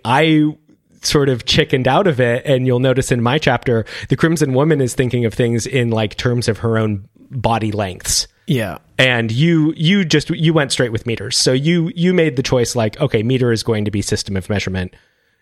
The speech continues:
Speaker 1: Did you think about that? And did you come across other things where you were like, "Okay, this I want to invent, but this is, this, like, Earth rule is going to stay the same"?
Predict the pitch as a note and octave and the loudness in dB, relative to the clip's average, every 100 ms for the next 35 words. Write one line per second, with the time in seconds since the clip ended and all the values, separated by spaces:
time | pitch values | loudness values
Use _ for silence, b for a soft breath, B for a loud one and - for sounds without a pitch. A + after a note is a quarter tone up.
0 | - B2+ D#3+ D#3+ D#3 D3+ F#3 D#3+ C3+ B2 | -10 0 0 2 0 0 0 0 0 0
1 | B2+ B2 B2 C3 B2 A#2+ C3 - - D#3 | 0 0 0 -2 -2 -2 -4 -4 -2 -2
2 | - - C3 C3 C3 B2 - - - b | -4 -4 -2 0 0 -2 -2 -2 -4 b
3 | b - C#3+ C#3+ C3 C#3 C3+ B2+ A2+ B2 | b -2 0 0 0 0 0 -2 -2 0
4 | A#2+ A#2 A2+ G#2+ G#2 - - D#3 D#3+ C3+ | 0 0 2 0 -2 -2 -2 0 2 0
5 | B2+ D#3+ E3+ F3 D3+ C#3+ C#3 C3 B2 A2 | 0 0 2 0 2 0 0 0 0 0
6 | A#2 A#2 A2+ - b b b C3+ A#2+ B2 | 0 0 -2 -8 b b b -8 -8 -4
7 | - B2 A#2+ A#2 C#3 B2+ B2+ A#2 G2+ C3+ | -2 -2 -2 0 0 2 0 -2 -4 -4
8 | B2 D3 - - - - D3+ A#2+ A2 - | 0 0 0 -6 -14 -12 -4 -2 -4 -10
9 | _ _ - C3 A#2+ - A#2 A2+ G#2 G#2 | _ _ -4 -2 -2 -2 0 0 2 0
10 | G2 - G2 F2+ F#2 - F2+ - - C#2 | -2 -4 -4 -4 -6 -6 -6 -4 -4 -4
11 | D2+ | -6